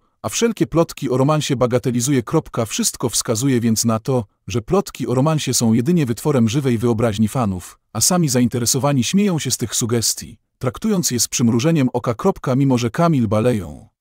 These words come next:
Magdalena Perlińska i żona Kamila zdają się traktować plotki z humorem i lekceważeniem, nie można zaprzeczyć, że takie spekulacje mogą wpłynąć na atmosferę wokół nich.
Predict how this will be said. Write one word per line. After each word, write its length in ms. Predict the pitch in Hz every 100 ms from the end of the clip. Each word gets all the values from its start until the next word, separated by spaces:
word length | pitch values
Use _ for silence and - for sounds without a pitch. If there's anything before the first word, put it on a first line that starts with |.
| _
Magdalena 540 | 113 120 117 139 175
Perlińska 680 | 143 120 127 185 - - 123 -
i 80 |
żona 240 | 117 202 180
Kamila 400 | - 160 165 131
zdają 300 | 110 143 131
się 120 | 139
traktować 480 | 127 113 160 139 -
plotki 380 | 147 151 - 113
z 60 |
humorem 460 | - 120 147 131 120
i 80 | 120
lekceważeniem, 840 | 117 - 117 104 113 123 104 95 - _
nie 120 | 127 175
można 280 | 220 196
zaprzeczyć, 600 | 147 135 - 127 131 - - -
że 140 | 117
takie 240 | 127 131 -
spekulacje 680 | - - 127 147 - 123
mogą 280 | 120 127 120
wpłynąć 480 | 107 127 120 113 -
na 100 | 117
atmosferę 540 | 113 120 - - 117
wokół 300 | 104 110 110
nich. 420 | 104 87 - -